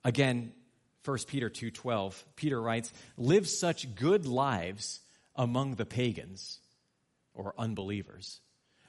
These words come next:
"that though they accuse you of doing wrong,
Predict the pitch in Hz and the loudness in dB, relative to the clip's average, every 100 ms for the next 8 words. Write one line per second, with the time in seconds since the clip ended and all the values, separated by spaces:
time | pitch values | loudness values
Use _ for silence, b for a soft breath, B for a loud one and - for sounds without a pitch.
0 | - 135 143 127 147 214 208 180 143 - | 2 6 6 4 4 6 6 6 4 0
1 | - 220 233 220 208 131 110 165 160 110 | -4 -4 -2 -2 0 -2 -2 -2 -2 0
2 | 120 110 69 90 135 | 0 0 -2 -10 -14